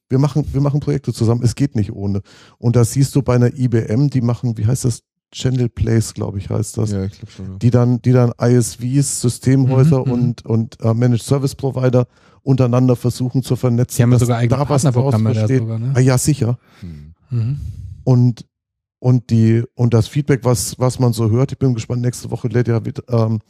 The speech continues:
Speaker 1: lädt ja der Wippermann wieder ein, Stefan Wippermann von der I B M. Ähm, und was man so hört, ist, das kommt extrem gut an.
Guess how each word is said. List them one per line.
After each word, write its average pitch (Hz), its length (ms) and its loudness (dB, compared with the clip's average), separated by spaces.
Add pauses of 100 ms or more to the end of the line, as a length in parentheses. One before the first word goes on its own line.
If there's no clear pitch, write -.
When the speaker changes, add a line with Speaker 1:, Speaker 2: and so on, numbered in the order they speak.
(480)
Speaker 1:
lädt 120 140 2
ja 113 220 4
der 113 260 0
Wippermann 143 400 2
wieder 143 240 0
ein, 139 140 0
Stefan 120 340 -2
Wippermann 123 400 -2
von 123 180 -4
der 113 100 -2
I 113 100 -2
B 113 80 0
M. 135 180 -2 (480)
Ähm, 123 300 2 (400)
und 123 160 0
was 139 160 0
man 135 100 2
so 117 140 0
hört, 139 100 2
ist, 139 140 -2
das 131 120 2
kommt 135 200 -2
extrem 127 400 0
gut 117 180 -8
an. 120 240 2